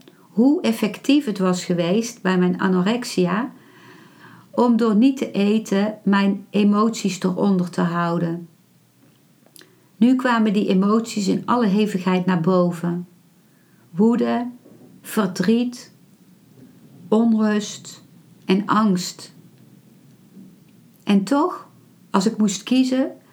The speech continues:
zou ik toch liever die emoties hebben dan de lege, dode, grauwe kou van de anorexia. Op zondag waren in die tijd de supermarkten nog gesloten.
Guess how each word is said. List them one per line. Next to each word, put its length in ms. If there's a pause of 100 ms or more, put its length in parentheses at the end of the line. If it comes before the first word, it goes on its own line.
(640)
zou 300
ik 180
toch 240
liever 580
die 160
emoties 840
hebben 560 (220)
dan 220
de 120
lege, 680 (140)
dode, 580 (360)
grauwe 640
kou 420
van 200
de 80
anorexia. 920 (2750)
Op 120
zondag 500
waren 280
in 140
die 160
tijd 320
de 60
supermarkten 800
nog 140
gesloten. 840